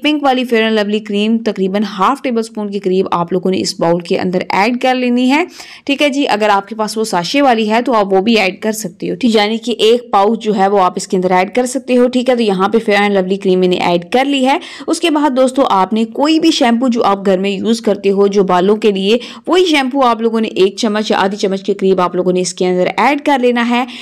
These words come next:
ऐड कर लेने के बाद अब हम ऐड करने वाले हैं एक मैजिकल सा इंग्रेडिएंट और वो है जी हमारा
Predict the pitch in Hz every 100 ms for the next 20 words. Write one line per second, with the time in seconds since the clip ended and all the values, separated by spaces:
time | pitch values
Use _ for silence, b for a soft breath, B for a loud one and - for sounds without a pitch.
0 | B - 277 302 302 269 277 254 247 233
1 | 196 202 - 202 226 233 208 196 196 196
2 | 190 190 185 185 - 190 196 214 311 302
3 | 294 285 277 247 233 214 214 220 214 190
4 | 180 180 180 175 190 180 175 170 180 233